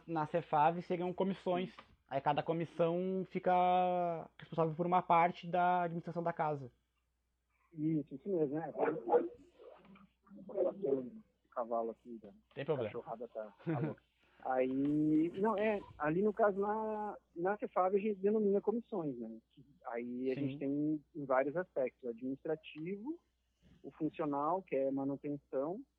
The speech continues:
Speaker 2: que é caso acabe uma lã-, aquele lâmpada, esse tipo de coisa, assim, ah, o bolsista da, que é responsável entra em contato e a urgs vem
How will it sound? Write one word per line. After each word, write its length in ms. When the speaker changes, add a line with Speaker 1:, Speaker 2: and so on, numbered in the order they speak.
Speaker 2:
que 60
é 160
caso 540
acabe 360
uma 240
lã-, 540
aquele 340
lâmpada, 640
esse 160
tipo 140
de 80
coisa, 320
assim, 360
ah, 800
o 80
bolsista 720
da, 680
que 100
é 60
responsável 880
entra 160
em 60
contato 640
e 360
a 60
urgs 400
vem 440